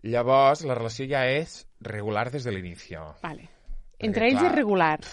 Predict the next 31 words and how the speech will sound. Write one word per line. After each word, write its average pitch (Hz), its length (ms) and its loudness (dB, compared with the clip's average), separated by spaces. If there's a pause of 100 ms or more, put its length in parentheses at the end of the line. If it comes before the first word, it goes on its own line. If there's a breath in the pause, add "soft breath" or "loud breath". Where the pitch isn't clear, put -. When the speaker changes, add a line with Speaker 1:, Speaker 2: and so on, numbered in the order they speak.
(1500 loud breath)
Speaker 2:
Però 185 120 -6
perquè 160 200 -6
s'agraden 160 480 -4
molt. 269 360 0
Speaker 1:
S'agraden 113 400 -6
molt, 131 500 -4
però 147 100 -2
a 127 60 0
la 120 60 0
vegada 120 240 0
hi 131 40 -4
ha 131 40 -14
com 139 120 -8
una 131 160 -8
relació 123 400 -6
rara, 120 260 -2
com 123 300 -6
de... 120 100 -2 (1040)
una 123 160 -6
dependència 120 520 -8
estranya. 87 500 -12 (460)
Speaker 2:
Vale, - 240 -4
no 180 120 -2
és 202 100 0
Speaker 1:
Ella 285 100 4
Speaker 2:
una 277 80 6
coseta 196 320 2
maca, 175 380 -2 (120)
eh, 185 160 0
sana, 175 640 2
Speaker 1:
No. 110 360 -8